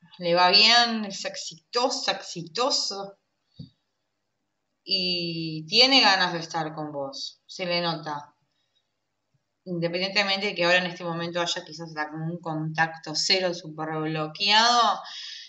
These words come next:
em, las ganas y la fe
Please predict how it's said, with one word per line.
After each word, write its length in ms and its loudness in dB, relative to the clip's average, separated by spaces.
em, 680 -2
las 160 -10
ganas 760 4
y 120 -8
la 180 -6
fe 680 2